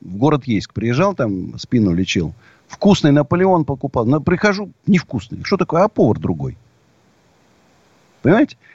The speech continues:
Если бы я был поваром, например, да, Я бы пошёл бы, значит, у этого посмотрел бы рецепт, у того бы посмотреть рецепт, понял бы, да? С тем поговорил, значит, договорился и, значит, его как-то к себе переманил, может, ещё что-то. Понимаете, да?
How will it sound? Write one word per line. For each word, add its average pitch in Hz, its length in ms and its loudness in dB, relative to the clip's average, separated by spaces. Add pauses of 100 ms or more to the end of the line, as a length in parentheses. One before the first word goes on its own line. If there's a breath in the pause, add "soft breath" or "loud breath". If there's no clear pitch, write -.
Если 175 340 4
бы 147 140 2
я 156 180 4
был 117 220 -2
поваром, 170 520 0
например, 87 460 -6
да, 226 240 0 (480)
Я 160 160 2
бы 190 100 2
пошёл 240 400 0
бы, 151 120 0
значит, 110 420 -4
у 185 200 4
этого 151 280 2
посмотрел 185 520 -2
бы 180 120 -2
рецепт, 185 400 -4
у 208 100 -4
того 127 320 2
бы - 60 -10
посмотреть 117 500 -4
рецепт, 117 440 -2
понял 139 400 4
бы, 123 140 -4
да? 202 240 -2 (240 soft breath)
С - 80 -16
тем 185 180 2
поговорил, 185 720 0
значит, 131 300 -8
договорился 170 640 0
и, 175 180 -2
значит, 156 380 -4
его 147 200 -2
как-то 135 280 -6
к - 80 -14
себе 147 260 2
переманил, 156 520 2
может, 123 280 -4
ещё 165 280 -4
что-то. 143 340 -4 (280 loud breath)
Понимаете, 127 440 2
да? 190 200 0